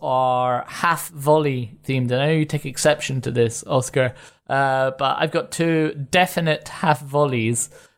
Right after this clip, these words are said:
uh, which are, uh, Rebic for his half volley for Milan against Genoa, definitely a half volley, and, uh, Mandragora for his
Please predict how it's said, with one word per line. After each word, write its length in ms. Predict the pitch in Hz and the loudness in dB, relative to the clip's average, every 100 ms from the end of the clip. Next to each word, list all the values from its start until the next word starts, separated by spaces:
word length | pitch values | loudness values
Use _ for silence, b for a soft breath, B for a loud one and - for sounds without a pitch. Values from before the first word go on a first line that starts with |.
| - | -2
uh, 220 | 135 135 | 0 0
which 280 | 143 147 - | 0 -4 -6
are, 680 | 139 143 139 135 135 - | -2 0 2 2 0 -2
uh, 140 | - - - - | -6 -10 -12 -8
Rebic 500 | 151 160 160 165 160 | 2 4 4 0 -2
for 440 | - - 143 143 | -8 -4 0 2
his 300 | 139 151 147 | 2 2 0
half 300 | - - 151 | -4 0 0
volley 400 | 151 147 147 151 | 0 -2 0 0
for 280 | 147 - 147 | -4 -4 -2
Milan 360 | 147 151 147 147 | 0 2 2 0
against 360 | - 143 143 - | -2 -2 -2 0
Genoa, 320 | 139 143 151 | 0 2 0
definitely 460 | 139 139 - 139 131 | 2 0 0 -2 0
a 60 | |
half 220 | 127 139 | 0 0
volley, 320 | - 139 147 143 B B B | 0 0 0 -4 B B B
and, 400 | 139 147 147 139 | 0 2 0 0
uh, 240 | 135 135 | 0 2
Mandragora 720 | 139 147 147 151 156 147 143 | 0 -2 0 0 0 0 0
for 160 | - 147 | -2 -4
his 580 | 123 151 147 143 135 | 0 2 2 2 -2